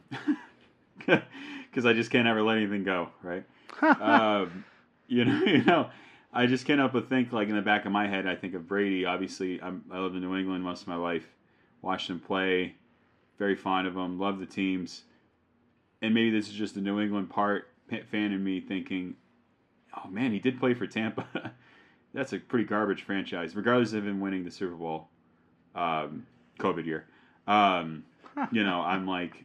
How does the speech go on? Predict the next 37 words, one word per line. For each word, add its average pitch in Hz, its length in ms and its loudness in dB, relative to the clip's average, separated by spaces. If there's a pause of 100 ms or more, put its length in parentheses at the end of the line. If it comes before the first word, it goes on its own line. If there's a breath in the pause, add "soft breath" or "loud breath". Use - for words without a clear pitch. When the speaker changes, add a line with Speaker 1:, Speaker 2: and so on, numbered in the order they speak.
Speaker 1:
<laughs> - 120 -18
in 139 420 2
the 120 80 2 (100)
back 160 200 4
of 131 60 2
my 123 100 4
head, 117 140 2
I'm 101 120 0
still 101 240 -2
like, 92 300 -2 (400 soft breath)
"Oh, 95 100 -2
that 98 160 2
happens. 85 480 -2 (200)
Ooh, 82 200 -8 (800 soft breath)
yeah, 85 180 -4
that 87 140 0
did 87 120 2
happen," 76 380 -4 (140)
you 95 120 -2
know? 90 220 -2 (180)
Um, 80 440 -6 (260)
and 123 260 4 (280)
this, 123 180 -2
this, 135 280 -2 (160)
obviously 123 320 0
this 104 140 -2
last 98 300 -2
year 87 100 -2
is 80 100 -8
just, 82 220 -12 (160)
was 90 180 -8
just 85 240 -12
like, 82 160 -10
that 90 180 -6
team 90 160 -8
wasn't 80 200 -10
good. 90 200 -2